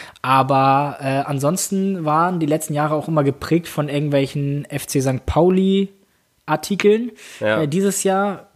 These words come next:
Speaker 1: nicht. Wie sieht's bei dir aus? Was hast du bekommen?
Speaker 2: Doch, bei mir waren tatsächlich ein paar F C Sankt Pauli-Artikel dabei. Ich hab einen, äh, schönen Kalender. Im Januar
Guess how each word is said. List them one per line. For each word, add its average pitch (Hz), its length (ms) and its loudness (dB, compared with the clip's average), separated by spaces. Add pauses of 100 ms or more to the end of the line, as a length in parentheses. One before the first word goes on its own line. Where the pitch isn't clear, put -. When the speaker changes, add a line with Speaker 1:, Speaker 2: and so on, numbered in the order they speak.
(220)
Speaker 1:
nicht. - 480 0 (420)
Wie 143 80 -6
sieht's 156 160 -2
bei 165 80 -2
dir 160 200 2
aus? - 120 -8
Was 135 140 -6
hast 139 120 -6
du 151 60 0
bekommen? 113 320 -6 (640)
Speaker 2:
Doch, 180 160 4
bei 202 100 2
mir 165 140 4
waren 185 140 4
tatsächlich 147 360 -4
ein - 120 0
paar 117 420 2
F 110 140 -8
C 127 100 -8
Sankt 113 220 -4
Pauli-Artikel 120 640 -4
dabei. 120 380 0
Ich 139 120 -6
hab 123 140 -4
einen, 110 240 -6
äh, 104 260 -8
schönen 190 360 2
Kalender. 143 880 2
Im 117 160 -4
Januar 123 600 2